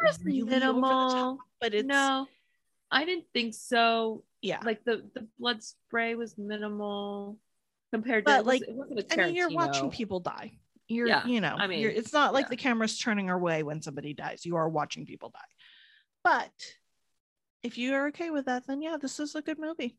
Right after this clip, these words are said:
Speaker 2: I would
Speaker 1: Yeah.
Speaker 2: watch, I would, I would recommend this movie. Yeah. All right, cool. Um, all right. It's time for the next movie.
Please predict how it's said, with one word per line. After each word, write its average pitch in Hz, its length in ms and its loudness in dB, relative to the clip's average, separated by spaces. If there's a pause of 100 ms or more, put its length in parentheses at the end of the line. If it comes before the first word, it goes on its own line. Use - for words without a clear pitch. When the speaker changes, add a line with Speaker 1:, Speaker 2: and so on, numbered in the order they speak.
Speaker 2:
I 247 140 2
would 262 140 0
Speaker 1:
Yeah. 277 80 0
Speaker 2:
watch, 339 300 -2
I 262 140 2
would, 277 260 -2
I 269 100 2
would 269 160 -2
recommend 277 340 -4
this 277 180 -10
movie. 302 300 -6 (800)
Yeah. 349 160 -6 (760)
All 311 60 -2
right, 381 160 -4 (320)
cool. 359 220 0 (920)
Um, 262 680 4 (640)
all 196 140 0
right. 202 240 2 (1080)
It's 226 300 0
time 240 420 0 (300)
for 220 120 -2
the 190 80 0
next 196 280 -2
movie. 214 400 0